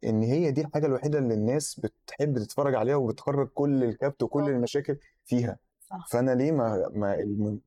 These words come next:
Speaker 1: المنفذ الوحيد للناس ما، ما خل-، ما،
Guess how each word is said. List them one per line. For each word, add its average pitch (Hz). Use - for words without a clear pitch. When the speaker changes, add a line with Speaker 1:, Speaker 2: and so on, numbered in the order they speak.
Speaker 1:
المنفذ 131
الوحيد 110
للناس 131
ما، 101
ما 101
خل-، 107
ما، 104